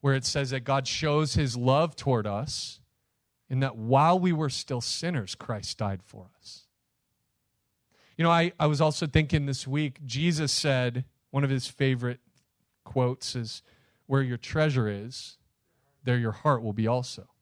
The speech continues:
So think about it. God proved where his heart was by sending his treasure to us.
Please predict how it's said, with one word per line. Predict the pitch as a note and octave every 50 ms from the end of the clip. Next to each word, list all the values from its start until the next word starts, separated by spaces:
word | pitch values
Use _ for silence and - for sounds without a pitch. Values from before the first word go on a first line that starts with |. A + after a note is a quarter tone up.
| _ _ _ _ _ _ _ _ _ _ _ _ _ _ _ _ _ _ _ _ _
So | _ - - B2
think | - F3 F3+ -
about | B2+ A#2+ G#2+ F#2+ F#2
it. | - _ _ _ _ _ _ _ _ _ _ _ - C#3+ A#2
God | - C#3+ D3 D#3+ F3 F3+ E3 -
proved | - - - G3 F#3+ F3 D3 B2 -
where | C3 C3+ C3+ A#2+
his | G#2+ A#2+ A2 -
heart | - - F3 F#3 E3+ -
was | A2+ G2+ F#2+ F#2+ A2+ - - - - - _ _ _ _ _ _ _ _ _ _ _ _ _ _ _ _
by | - A#2 A2+
sending | A2+ - - D#3 D3+ C#3+ C#3 C3 A#2+
his | A#2 A#2 G#2+ -
treasure | - - - C#3+ C3+ B2 G2 G2 F#2
to | - - - - G#2+
us. | G2 - _ - - - -